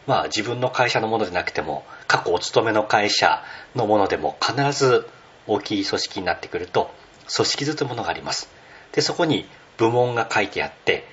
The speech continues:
そして責任者が書いてあり、そこには責任者の名前、また場合によっては部下の名前、そういったものが書かれてますね。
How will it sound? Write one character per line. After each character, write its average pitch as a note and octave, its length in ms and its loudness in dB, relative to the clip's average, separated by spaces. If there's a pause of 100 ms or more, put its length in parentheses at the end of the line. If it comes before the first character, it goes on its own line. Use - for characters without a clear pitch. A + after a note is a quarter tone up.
(100)
そ - 160 0
し - 80 0
て - 380 4
責 - 340 0
任 F2 160 -4
者 - 140 -2
が - 200 -8
書 F#2+ 60 4
い G2 80 -2
て - 80 -4
あ - 60 -2
り、 - 40 -10 (600)
そ - 180 -6
こ C3 140 0
に D#3+ 80 2
は - 240 2 (800)
責 - 260 0
任 G2 80 2
者 - 80 -2
の D2 60 -4
名 D#2+ 160 0
前、 F2 260 0 (180)
ま C3 120 0
た - 260 2 (460)
場 G2 80 8
合 F#2+ 40 4
に F#2+ 60 2
よ F2+ 60 0
っ - 20 -14
て - 100 0
は G#2+ 60 2
部 G#2+ 140 0
下 - 120 4
の - 220 -4
名 - 140 2
前、 - 260 -2 (100)
そ - 180 0
う - 20 0
い - 20 -6
っ - 40 -10
た E3 100 0
も F3 80 2
の C#3 60 4
が - 80 -2
書 - 140 2
か - 140 -2
れ - 80 -4
て - 80 -16
ま - 120 -8
す - 120 -6
ね。 G#2 160 -4